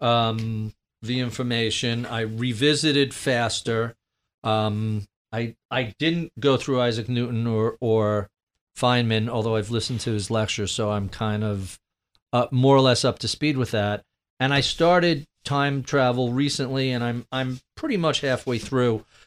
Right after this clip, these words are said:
So I have some questions for you about it that I,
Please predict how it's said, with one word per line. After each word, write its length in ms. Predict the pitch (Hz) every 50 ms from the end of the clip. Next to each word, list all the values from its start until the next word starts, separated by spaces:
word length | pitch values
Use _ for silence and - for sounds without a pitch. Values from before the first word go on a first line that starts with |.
| _ _
So 300 | - - 151 143 147 151 -
I 80 | 147 147
have 180 | 180 190 175 -
some 160 | - 156 143
questions 480 | - - 160 151 - - 156 143 127 -
for 120 | - 135
you 320 | 123 127 123 120 120 117 -
about 360 | 120 110 107 113 113 110 107
it 200 | 110 107 104 _
that 160 | - 127 120 120
I, 200 | 120 120 117